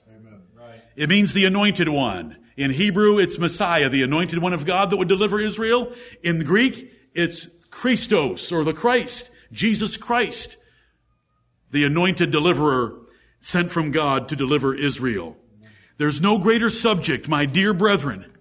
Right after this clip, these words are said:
Speaker 2: in Scripture than the Lord Jesus Christ.
Speaker 1: Amen.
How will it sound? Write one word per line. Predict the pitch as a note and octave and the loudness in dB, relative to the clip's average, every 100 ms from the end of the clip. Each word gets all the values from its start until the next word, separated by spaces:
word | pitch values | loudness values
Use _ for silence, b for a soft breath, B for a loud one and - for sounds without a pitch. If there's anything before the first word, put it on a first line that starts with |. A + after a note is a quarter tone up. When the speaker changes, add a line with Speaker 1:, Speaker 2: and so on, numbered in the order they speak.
| _ _ - | _ _ -6
Speaker 2:
in | C3 G#3+ | 0 0
Scripture | - - A#3 - C3+ C3 - B B | 0 2 2 2 -4 -4 -8 B B
than | E3 | -2
the | E3 | 0
Lord | D#3+ F#3 G3+ E3 | 4 6 6 2
Jesus | F3+ G#3 D#3+ D#3 | 2 2 0 -6
Christ. | - F#3 C3 G#2+ - - | -2 -2 0 -4 -10 -16
Speaker 1:
Amen. | - - - - - | -18 -16 -16 -16 -16